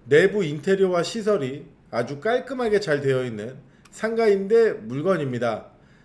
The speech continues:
시내 인근 골목 상권 한 일 층에 위치해 있어 임대료가 저렴하고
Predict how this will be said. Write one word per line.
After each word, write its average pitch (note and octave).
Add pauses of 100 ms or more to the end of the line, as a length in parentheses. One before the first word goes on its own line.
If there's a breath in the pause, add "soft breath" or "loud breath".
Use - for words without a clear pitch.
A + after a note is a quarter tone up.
시내 C#4
인근 F#3+
골목 G3
상권 G3+
한 G3
일 B3+
층에 B3
위치해 D3
있어 C3
임대료가 G3
저렴하고 C3+